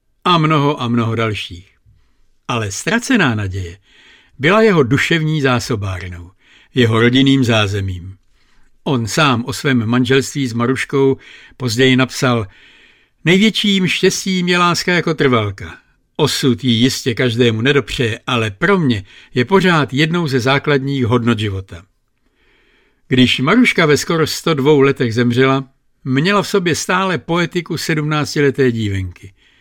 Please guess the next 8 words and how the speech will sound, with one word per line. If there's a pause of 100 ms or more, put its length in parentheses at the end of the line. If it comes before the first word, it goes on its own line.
(440)
Tak
si
ji
pamatovali
všichni,
kdo
ji
znali.